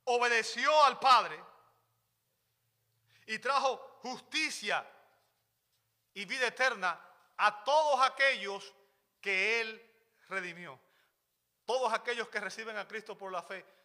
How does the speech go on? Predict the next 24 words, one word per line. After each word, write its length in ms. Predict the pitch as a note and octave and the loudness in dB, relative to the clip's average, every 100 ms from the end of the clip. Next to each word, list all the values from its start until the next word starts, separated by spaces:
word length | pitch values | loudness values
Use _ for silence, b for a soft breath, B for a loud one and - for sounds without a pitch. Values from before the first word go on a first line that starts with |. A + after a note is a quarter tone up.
| b | b
son 240 | - F3+ F3+ | -16 -14 -12
redimidos, 580 | F#3 D#3 F3 F3 C3 - _ _ _ _ _ _ | -12 -14 -18 -18 -20 -20 _ _ _ _ _ _
son 280 | _ F#3+ F#3 | _ -14 -12
perdonados 640 | G3 E3+ D#3 E3+ D#3 B2 - _ _ _ _ _ _ _ _ _ _ _ _ - | -12 -12 -10 -8 -10 -12 -20 _ _ _ _ _ _ _ _ _ _ _ _ -20
y 80 | |
son 180 | D3 F3 | -16 -12
reconciliados 880 | F3+ E3+ E3+ D#3+ C#3 D3+ E3+ D3+ C#3+ | -12 -12 -16 -18 -12 -4 -4 -4 -12
con 180 | C#3 C3+ | -18 -20
el 100 | B2 | -16
Padre. 300 | B2 A#2 A#2 _ _ _ _ _ _ _ _ _ _ _ _ _ _ b b - | -16 -16 -20 _ _ _ _ _ _ _ _ _ _ _ _ _ _ b b -14
Hablando 400 | D3 F3 G3 G3 | -6 -6 -6 -4
de 60 | |
Adán, 440 | F3+ G3+ G3+ F#3+ - _ _ _ _ | -2 -2 -4 -10 -20 _ _ _ _
del 220 | E3+ E3+ | -12 -12
primer 240 | D#3+ G3 | -12 -8
Adán, 340 | F#3 G3+ F3 D3+ b b b b b b _ _ _ | -4 -4 -6 -18 b b b b b b _ _ _
el 80 | D3 | -12
apóstol 340 | D3+ F3+ F3+ | -12 -12 -10
Pablo 240 | F#3+ F#3+ F#3 | -6 -6 -8
dijo 160 | F#3+ | -12
en 100 | F3+ | -10
Hechos 220 | F#3+ F#3+ F3+ | -10 -10 -14
diecisiete 320 | D#3 G3 F#3+ | -14 -14 -12
veintiséis, 520 | F#3 E3+ E3 G3 | -14 -16 -10 -10